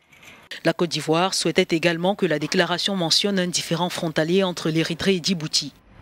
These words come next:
L'initiative, soutenue par plusieurs autres membres, n'a cependant pas été incluse. Des affrontements meurtriers ont éclaté entre les deux pays de la Corne de l'Afrique en juin deux mille huit,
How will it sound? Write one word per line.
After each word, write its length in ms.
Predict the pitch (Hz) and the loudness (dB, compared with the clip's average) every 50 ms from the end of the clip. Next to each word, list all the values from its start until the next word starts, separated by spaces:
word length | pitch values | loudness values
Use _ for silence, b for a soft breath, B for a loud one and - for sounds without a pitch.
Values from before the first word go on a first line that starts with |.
| - - | -4 -2
L'initiative, 680 | 160 165 160 - - 160 147 - - 175 180 180 196 | -2 0 0 2 0 0 0 0 0 0 2 2 2
soutenue 380 | 180 - 175 - _ 196 208 202 | 2 2 -2 -4 _ 0 0 4
par 220 | - 185 165 - | 4 2 2 2
plusieurs 400 | - - 196 170 151 190 175 175 | 0 -2 0 4 4 4 4 2
autres 240 | 185 175 - - 165 | 0 -2 -4 -4 -4
membres, 340 | 160 160 185 196 165 196 185 | -2 0 0 0 0 0 0
n'a 120 | 185 185 | 0 0
cependant 460 | - - 175 - 170 160 - 175 180 | 0 -2 -2 -2 -2 -2 0 -2 0
pas 200 | 180 202 196 165 | 0 0 0 0
été 200 | 160 151 - 208 | -2 -4 -2 -2
incluse. 480 | 190 170 - - - 156 143 131 262 269 - _ _ _ - - - - - - - - - - - | -2 -2 -4 -4 -4 -4 -4 -4 -6 -8 -12 _ _ _ -20 -20 -20 -20 -20 -20 -20 -20 -20 -6 -4
Des 160 | 151 156 175 | 0 0 2
affrontements 500 | 160 - - 185 160 - 165 175 175 175 | 0 0 -2 -4 -4 -2 0 0 0 0
meurtriers 440 | 175 165 151 - - - 180 170 175 | 0 -2 -2 -2 -2 -2 0 0 0
ont 80 | 170 160 | 0 0
éclaté 440 | - 160 - 160 156 151 - 185 | -2 -2 0 0 0 0 0 -2
entre 240 | 175 165 151 - - | -2 -2 -2 -4 -2
les 140 | 160 156 151 | -2 -2 2
deux 160 | 139 190 190 | 2 0 2
pays 180 | - 170 175 180 | 2 0 2 2
de 80 | 170 | 2
la 140 | 160 160 156 | 2 0 2
Corne 260 | - 185 175 175 165 | 2 0 0 0 -2
de 120 | 156 143 156 | -2 0 2
l'Afrique 360 | 160 151 - - 202 - - | 2 2 2 0 -2 -2 -2
en 140 | 175 160 160 | -2 -2 -2
juin 240 | - - 185 180 170 | 0 0 0 0 0
deux 100 | 165 156 | 0 -2
mille 180 | 156 147 139 | -2 -4 -4
huit, 300 | 139 170 202 - - B | -4 -4 -4 -4 -6 B